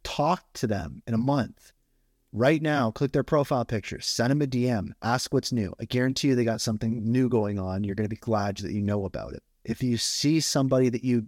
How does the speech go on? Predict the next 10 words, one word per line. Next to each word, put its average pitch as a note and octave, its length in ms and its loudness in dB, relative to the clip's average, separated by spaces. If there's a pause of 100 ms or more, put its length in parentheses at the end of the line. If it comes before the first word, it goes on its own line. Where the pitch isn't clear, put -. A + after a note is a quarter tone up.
don't C#3+ 280 2
recognize, G2+ 720 -2
you've G2+ 120 0
never G2+ 160 -4
seen C#3 320 0
before, G#2 320 -4
you're G2 100 -4
not G#2 160 -4
following B2+ 540 0
them, E2+ 240 -12